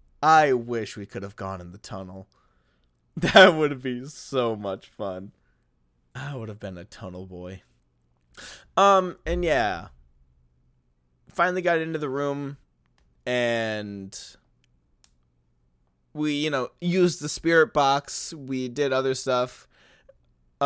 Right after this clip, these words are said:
our friend brought a digital camera, took a picture of our room, and we did catch an orb,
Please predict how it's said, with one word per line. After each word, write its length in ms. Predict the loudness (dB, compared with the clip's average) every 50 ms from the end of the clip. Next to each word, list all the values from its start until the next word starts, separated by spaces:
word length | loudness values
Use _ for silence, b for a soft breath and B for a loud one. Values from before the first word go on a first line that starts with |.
| 4 4
our 140 | 4 4 2
friend 240 | 2 0 0 2
brought 200 | 4 4 4 4 4
a 40 | 2
digital 380 | -2 -4 -2 -2 -2 -2 -2
camera, 480 | -2 -2 -2 -2 -2 -2 -2 -4 -4 -4
took 220 | -4 -4 -4 -4 -4
a 60 | -6
picture 360 | -6 -6 -6 -4 -2 0 0
of 80 | 2 4
our 200 | 4 4 2 2
room, 360 | 0 0 -2 -4 -6 -8 -10 _
and 140 | -8 -6 -4
we 100 | -4 -4
did 220 | -4 -4 -6 -6 -6
catch 260 | -4 -4 -4 -4 -6
an 80 | -8 -6
orb, 460 | -4 -2 0 0 0 0 -4 -6 -12